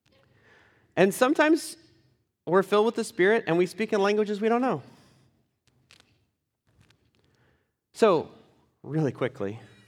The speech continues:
you guys are so attentive. I'm so thankful. Um, First Corinthians fourteen. First Corinthians fourteen is the largest and most robust treatment of tongues. It, it, Paul tells us so much.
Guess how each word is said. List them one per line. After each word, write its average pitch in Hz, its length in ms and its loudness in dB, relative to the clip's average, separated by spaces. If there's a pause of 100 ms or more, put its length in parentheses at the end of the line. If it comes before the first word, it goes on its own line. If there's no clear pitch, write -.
(1160)
you - 80 -20
guys 202 140 -10
are 107 80 -10
so - 380 -4
attentive. 107 600 -8
I'm 170 100 -10
so 175 200 -8
thankful. 101 480 -10 (1300)
Um, 175 360 2 (1200)
First 247 200 0
Corinthians 220 300 0
fourteen. 147 440 -2 (1200)
First 262 220 0
Corinthians 277 300 0
fourteen 208 640 2
is 185 600 2 (240)
the 156 340 0
largest 226 720 0 (340)
and 196 160 4
most 202 460 2
robust 196 960 2
treatment 165 520 -2
of 151 220 -2
tongues. 139 680 -8
It, - 280 -4
it, - 300 -8
Paul 226 180 0
tells 214 260 0
us 196 120 0
so 208 200 0
much. 185 280 0